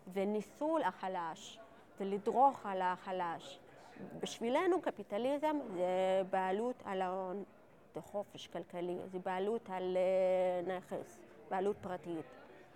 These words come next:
אז קודם כל, לפני שבכלל מתחילים לצחוק אחד על השני, בואו נ-,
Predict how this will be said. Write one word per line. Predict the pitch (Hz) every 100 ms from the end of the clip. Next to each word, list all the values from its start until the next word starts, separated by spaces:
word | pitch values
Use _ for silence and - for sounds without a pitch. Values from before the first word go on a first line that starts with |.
| -
אז | 180 -
קודם | - 330 523 -
כל, | 311
לפני | 202 240
שבכלל | 285 294 - 254
מתחילים | 220 - 220
לצחוק | 196 - 359 339
אחד | - 180
על | 175
השני, | 175 180 170 180 180 - - - - 214
בואו |
נ-, | 262